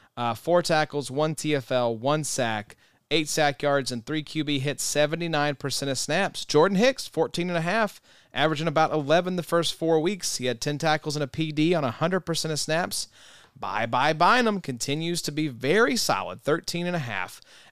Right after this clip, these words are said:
averaging fourteen point six nine, eight tackles and a P D. Harrison Smith came back down to earth a little bit. Still thirteen points, ten tackles, and a Q B hit.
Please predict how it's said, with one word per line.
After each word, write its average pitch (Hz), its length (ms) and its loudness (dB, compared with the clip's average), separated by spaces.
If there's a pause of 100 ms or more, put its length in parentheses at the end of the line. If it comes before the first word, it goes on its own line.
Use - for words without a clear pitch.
averaging 139 460 2
fourteen 147 580 -2
point 127 240 -4
six - 320 -4
nine, 135 280 -2 (100)
eight 147 160 -2
tackles 147 400 -2
and 135 80 -6
a 120 40 -6
P 151 240 -4
D. 165 320 -2 (340)
Harrison 190 360 2
Smith 202 340 -2
came 196 240 0
back 220 220 0
down 226 220 2
to 214 120 -2
earth 196 220 2
a 185 40 -4
little 185 180 0
bit. 185 320 2 (800)
Still 220 360 4
thirteen 170 520 0
points, 175 360 0
ten 165 200 0
tackles, 156 440 0
and 156 40 -2
a 139 60 -4
Q 170 220 -4
B 156 160 2
hit. 175 280 4